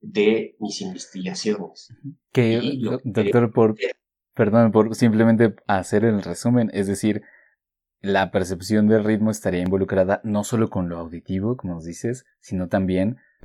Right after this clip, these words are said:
Speaker 2: con la capacidad del movimiento, el control del movimiento,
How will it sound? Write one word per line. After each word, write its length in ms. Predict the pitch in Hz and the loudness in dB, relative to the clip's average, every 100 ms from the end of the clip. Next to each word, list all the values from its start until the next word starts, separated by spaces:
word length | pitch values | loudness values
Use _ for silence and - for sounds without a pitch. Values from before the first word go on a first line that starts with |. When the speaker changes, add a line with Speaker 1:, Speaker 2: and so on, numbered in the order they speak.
| - | -10
Speaker 2:
con 460 | 277 95 98 107 113 | -2 2 2 0 -2
la 260 | 98 90 82 | -6 -6 -6
capacidad 640 | - - 85 - 92 92 95 | -10 -10 -10 -8 -4 -2 0
del 240 | 98 95 | -2 -2
movimiento, 380 | 92 92 131 104 | -2 2 4 2
el 120 | 104 | 0
control 360 | 107 104 147 143 | -2 4 4 6
del 120 | 117 | 4
movimiento, 560 | 98 92 95 95 87 | 2 2 0 -2 -4